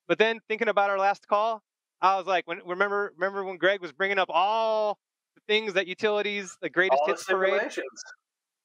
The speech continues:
Speaker 1: I
Speaker 2: Right.
Speaker 1: was like, "Oh, man, utilities are gonna, people think they're done with their hits, but they're gonna come back." And, well, we know they got
Speaker 2: Right,
Speaker 1: one
Speaker 2: right.
Speaker 1: more
Speaker 2: I,
Speaker 1: top
Speaker 2: I
Speaker 1: forty for everybody.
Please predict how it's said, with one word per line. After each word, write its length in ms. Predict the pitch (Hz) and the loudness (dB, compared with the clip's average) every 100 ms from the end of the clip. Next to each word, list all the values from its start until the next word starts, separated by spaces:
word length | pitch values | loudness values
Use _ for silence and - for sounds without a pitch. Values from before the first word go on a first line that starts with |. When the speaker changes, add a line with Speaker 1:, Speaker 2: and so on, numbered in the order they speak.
| _ - | _ 2
Speaker 1:
I 140 | 190 | 2
Speaker 2:
Right. 60 | 214 | 2
Speaker 1:
was 80 | 190 | -2
like, 160 | 170 175 | -2 0
"Oh, 200 | 180 160 | 0 0
man, 360 | 180 156 131 - _ _ | 0 -2 -4 -10 _ _
utilities 460 | 156 220 214 220 208 | -4 0 2 0 -2
are 40 | |
gonna, 280 | 208 208 170 - _ | 0 0 -2 -4 _
people 160 | 240 233 | -8 -2
think 160 | 277 254 | -2 0
they're 60 | |
done 220 | 196 240 262 | 0 0 -2
with 80 | - | -2
their 80 | 214 | 0
hits, 380 | 311 254 _ _ _ _ | 0 0 _ _ _ _
but 60 | 170 | -4
they're 80 | 180 | 0
gonna 180 | 226 220 | 2 0
come 280 | 247 240 | 0 0
back." 400 | 226 220 180 - - _ _ _ _ - | 2 0 -2 -8 -20 _ _ _ _ -2
And, 120 | 180 | -2
well, 140 | 202 170 | 0 2
we 60 | |
know 160 | 170 160 | 4 4
they 80 | 180 | 4
got 120 | 190 | 2
Speaker 2:
Right, 60 | 165 | 2
Speaker 1:
one 100 | 180 | 0
Speaker 2:
right. 60 | |
Speaker 1:
more 120 | 190 202 | 0 2
Speaker 2:
I, 40 | |
Speaker 1:
top 200 | 214 202 | 0 0
Speaker 2:
I 40 | - | -2
Speaker 1:
forty 280 | 196 190 | 0 0
for 140 | 170 180 | 0 0
everybody. 480 | 160 156 139 123 | 0 -2 -4 -4